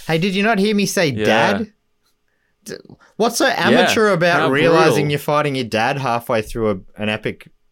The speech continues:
Speaker 1: street fight?
Speaker 2: And what is, what, what does Sir Reggie think this
Speaker 1: Yeah.
Speaker 2: is? <laughs> Like, maybe, maybe he thinks that he's, like, a, an operative from the commission or
Speaker 1: Yeah.
Speaker 2: something. Obviously, Sir Reggie's involved in all this sort of mystical stuff, otherworldly stuff.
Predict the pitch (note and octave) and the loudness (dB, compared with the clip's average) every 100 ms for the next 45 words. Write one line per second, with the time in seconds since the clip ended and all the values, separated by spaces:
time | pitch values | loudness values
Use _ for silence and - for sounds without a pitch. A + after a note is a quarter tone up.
0 | _ - - A#2 D#3+ - D#2 D2 _ _ | _ -18 -6 -4 -4 -6 -6 -8 _ _
1 | _ _ _ _ _ _ _ _ _ _ | _ _ _ _ _ _ _ _ _ _
2 | _ E3+ G3+ C4 B3 D3 - D#3+ F#3+ G3 | _ -6 -2 -2 -2 -6 -8 -6 -4 -4
3 | G#3 B3 E4+ D4 D#3+ G#3 G#3 B3+ D4 C#4+ | -2 -2 -2 -2 -2 -2 -2 -2 -4 -4
4 | - B2+ A#3 F#3 G2+ - - - _ _ | -2 2 4 4 2 -2 -6 -8 _ _
5 | - A3 - F#3+ - - _ _ - G#3+ | -8 -6 -4 -6 -8 -20 _ _ -4 0
6 | - G3 G#3 F#3 F3 E3 D3+ - D3+ B2+ | 0 0 0 0 0 -2 -4 -2 -2 0
7 | C3+ A#2 B2+ B2 A2+ A2+ A#2 A#2 A#2 A#2+ | -2 -2 -2 0 0 0 0 -4 -4 -4
8 | A2+ A#2+ A2+ G#2+ A2 A2+ - G2 F2 A#2+ | -4 -4 -8 -4 -4 -4 -2 -2 -2 -4
9 | A#2+ A#2 - _ D3+ D3 - C3+ A2+ - | -6 -8 -12 _ -6 -4 -4 -6 -8 -8
10 | - B2 B2 A#2 A#2 G#2+ A2+ G#2+ A#2 A2 | -4 -2 -2 -4 -4 -2 -2 -2 -2 -4
11 | G#2+ G2+ A2 G#2 G2 _ _ _ - B2+ | -4 -4 -4 -6 -10 _ _ _ -6 -4
12 | - C3 A#2 A#2+ A#2+ A#2+ A2 G2 - B2 | -4 -8 -4 -2 0 -2 -4 -8 -4 -2
13 | A#2 - - - B2 A#2 A#2 A#2+ A#2 A2+ | -2 -6 -14 -8 -4 -2 0 0 0 -2
14 | G#2 B2 A2+ G2+ | -4 -4 -4 -6